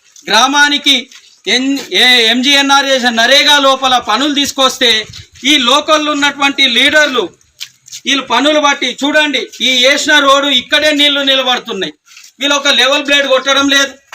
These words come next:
వైబ్రేట్ కొడుతున్నారా లేదా మరి తెలియదు.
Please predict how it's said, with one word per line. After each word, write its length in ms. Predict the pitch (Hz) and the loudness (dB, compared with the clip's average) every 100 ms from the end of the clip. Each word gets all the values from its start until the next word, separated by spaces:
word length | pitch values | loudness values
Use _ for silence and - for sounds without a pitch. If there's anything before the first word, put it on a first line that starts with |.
| - - | -10 -2
వైబ్రేట్ 400 | 196 262 285 294 | -2 0 2 2
కొడుతున్నారా 600 | 269 262 254 269 277 277 | 2 -2 -2 0 2 4
లేదా 260 | 269 269 269 | 4 2 4
మరి 240 | 269 262 | 2 2
తెలియదు. 420 | 247 262 269 254 | 0 2 2 0